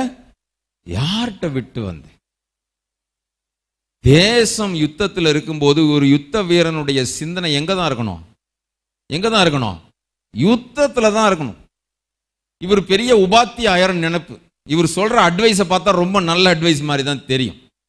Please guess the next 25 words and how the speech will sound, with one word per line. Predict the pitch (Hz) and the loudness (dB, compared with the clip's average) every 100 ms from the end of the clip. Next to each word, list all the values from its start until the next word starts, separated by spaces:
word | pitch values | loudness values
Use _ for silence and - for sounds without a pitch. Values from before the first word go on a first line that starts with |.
| _ _ _ _ _ 131 | _ _ _ _ _ -8
இப்ப | 156 185 | -2 0
இந்தியாவுக்கும் | 190 240 254 233 220 185 | 0 2 2 2 -2 0
பாகிஸ்தானுக்கும் | 190 202 196 196 190 190 | 0 0 -2 -4 -4 -2
யுத்தம் | 180 180 214 | -4 -2 -2
நடக்குது. | 185 165 143 127 101 98 _ _ | 0 0 0 -2 -4 -8 _ _
போர் | 190 247 247 175 | 4 6 4 0
நிலையில | 202 196 185 | -2 0 2
இருக்கிற | 170 190 202 208 | 2 2 0 0
ஒரு | 180 170 | 0 0
யுத்த | 160 170 233 | 0 0 0
வீரன் | 202 185 196 | 2 2 2
தான் | 185 180 165 | -2 -2 -2
வீட்டுல | 208 202 | -2 0
ஏதாவது | 190 180 190 190 | 2 4 2 0
நடந்தா | 175 185 190 180 | -2 -2 2 2
வர | 175 | 2
முடியுமா? | 185 180 180 190 202 190 - _ _ _ _ _ - | 2 2 2 2 2 -2 -8 _ _ _ _ _ -6
வர | 117 185 | -4 -4
முடியாது. | 180 156 120 92 85 113 | -4 -2 -2 -4 -4 0
யுத்தத்துல | 180 233 208 202 180 | 0 2 0 0 -2
தான் | 185 180 | -2 -2
வீட்டை | 214 202 208 | 0 0 0
பத்தி | 208 214 | 0 2
யோசிக்க | 202 214 220 214 | 4 2 0 0
முடியுமா? | 202 202 202 220 240 233 | 0 2 4 4 2 0